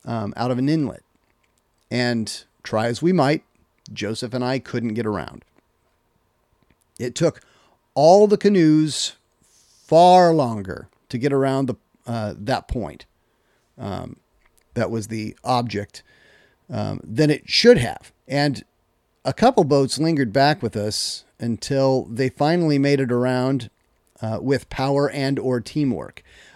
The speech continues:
I realized that I didn't have enough of either and really poured on the power from whatever reserve I had.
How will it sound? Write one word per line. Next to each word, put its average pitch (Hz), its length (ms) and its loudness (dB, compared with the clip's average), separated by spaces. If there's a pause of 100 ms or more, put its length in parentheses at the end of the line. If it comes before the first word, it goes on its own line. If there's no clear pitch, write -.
I 143 120 4
realized 147 600 4
that 131 100 0
I 127 100 0
didn't 160 240 0
have 135 240 0
enough 139 240 -2
of 107 100 -8
either 139 460 2 (360)
and 117 240 -2
really 175 340 4
poured 143 280 0
on 131 140 -2
the 110 60 -4
power 131 520 4
from 123 340 -2
whatever 151 320 0
reserve 135 440 -2
I 110 120 -2
had. 110 440 -6